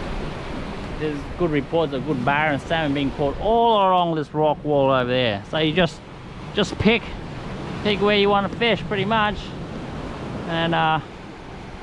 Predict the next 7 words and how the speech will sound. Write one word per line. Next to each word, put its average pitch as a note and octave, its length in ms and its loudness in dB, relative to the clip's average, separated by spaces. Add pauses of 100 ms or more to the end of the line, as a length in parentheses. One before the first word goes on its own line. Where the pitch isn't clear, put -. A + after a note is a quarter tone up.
(520)
have F#3 100 -2
a E3 80 2
crack G3+ 360 -2
at A3+ 180 0
it. - 20 -8 (1900)
So, D#3+ 80 4
um, D3 680 2